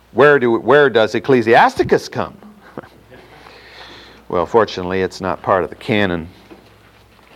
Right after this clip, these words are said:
"For the living know they will die, but the dead do not know anything,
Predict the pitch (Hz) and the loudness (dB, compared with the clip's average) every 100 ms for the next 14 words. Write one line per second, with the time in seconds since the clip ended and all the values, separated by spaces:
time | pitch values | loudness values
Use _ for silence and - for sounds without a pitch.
0 | - - _ - _ _ _ _ _ _ | -20 -20 _ -20 _ _ _ _ _ _
1 | _ _ - 160 175 170 175 226 220 208 | _ _ -2 4 4 6 4 4 4 0
2 | 202 170 165 151 131 143 165 - 113 127 | -2 2 4 6 4 2 -2 -10 -2 2
3 | 131 131 120 127 113 95 104 120 - - | 4 2 4 4 4 0 -2 -6 -14 -18
4 | - 180 131 151 147 131 117 180 151 113 | -20 -4 2 2 2 -6 2 2 4 2
5 | 117 113 135 147 151 170 202 220 - 262 | -2 -4 0 2 0 2 4 4 0 -2
6 | 302 214 160 120 82 | 0 0 0 -4 -8